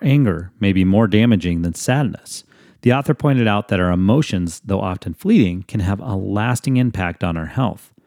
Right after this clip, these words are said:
Stress, for example, may heighten the risk of both chronic and acute health conditions. While happiness can improve well-being, anger can have a negative effect on inflammatory conditions as well.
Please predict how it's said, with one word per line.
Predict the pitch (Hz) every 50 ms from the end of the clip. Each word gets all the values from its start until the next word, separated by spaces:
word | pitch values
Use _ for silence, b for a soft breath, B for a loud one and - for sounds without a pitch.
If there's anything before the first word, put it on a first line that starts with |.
| b b b
Stress, | b - - - 185 180 -
for | - - 131
example, | 117 92 87 92 87 82 - 107 101
may | 95 90
heighten | 76 - - 127 139 127 120
the | 104 98
risk | 101 101 95 - -
of | 101 85
both | 87 85 85 -
chronic | - - - 113 104 107 120 120 - -
and | - 127 113
acute | 104 - - 101 95 107 -
health | - 123 143 - -
conditions. | - 107 87 - 87 - - - _ - - - B B B B B B B
While | 117 107 98
happiness | 85 - 175 180 - - 110 92 90 92 - - - _
can | - 107 92
improve | 90 85 82 - - 107 107 110 95
well-being, | 98 101 95 95 87 87 95 95 95 104 139 156 - B B B B B B B B
anger | - 151 165 180 180 185 180
can | - - 131
have | 113 107
a | 101 98
negative | 95 98 113 139 147 160 160 147
effect | 151 135 - - 110 104 - - -
on | - 107 101
inflammatory | 95 90 87 - - 165 202 226 170 - - 95 87 85 85
conditions | - 92 85 87 82 - - 80 76 80
as | 78 - 92
well. | 104 95 - - - _